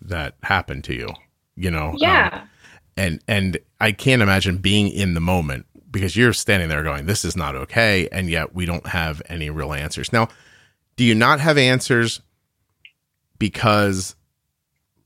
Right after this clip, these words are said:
Speaker 1: I don't know what I wanna know. Like, when you go back to a doctor and tell them that, how do they respond to you?
Speaker 2: We would go through, uh, it was, like, kinda like re-education, but it was, like, the same pieces of information.
Speaker 1: Mm-hmm.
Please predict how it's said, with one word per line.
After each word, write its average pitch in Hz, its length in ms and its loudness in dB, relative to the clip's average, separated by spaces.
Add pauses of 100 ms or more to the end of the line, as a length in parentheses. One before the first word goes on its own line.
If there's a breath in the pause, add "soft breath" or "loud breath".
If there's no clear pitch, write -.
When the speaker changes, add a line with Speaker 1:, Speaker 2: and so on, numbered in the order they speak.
(120)
Speaker 1:
I - 420 -12
don't 135 120 0
know 139 80 4
what 117 120 4
I 104 60 4
wanna 95 240 0
know. 87 300 0
Like, 90 220 -6
when 117 160 4
you 165 100 2
go 160 160 6
back 110 280 2
to 117 120 0
a 92 60 2
doctor 92 360 0
and 80 140 -4
tell 104 240 0
them 80 160 -2
that, 67 220 -8 (120)
how - 220 -6
do 151 80 2
they 147 160 2
respond 104 520 -2
to - 100 -8
you? 52 200 -14 (1040 soft breath)
Speaker 2:
We 240 120 2
would 269 200 0
go 233 280 4
through, 196 340 0 (140)
uh, 180 220 -2 (360)
it 254 80 4
was, 294 80 2
like, 320 160 0
kinda 311 180 2
like 254 160 2
re-education, 277 600 2
but 185 80 2
it 190 40 4
was, 202 100 -2
like, 214 140 0
the 214 100 -2
same 180 320 -2
pieces 185 280 -10
of 196 100 -2
information. 185 800 -6
Speaker 1:
Mm-hmm. 104 260 -12